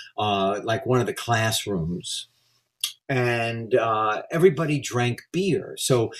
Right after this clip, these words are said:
everybody, all the brothers had their beers lined up,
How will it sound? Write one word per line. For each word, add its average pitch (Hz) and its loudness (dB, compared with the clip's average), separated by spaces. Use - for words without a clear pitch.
everybody, 143 0
all 143 0
the 143 -2
brothers 117 -2
had 123 -2
their 113 2
beers 135 -2
lined 110 -2
up, 101 0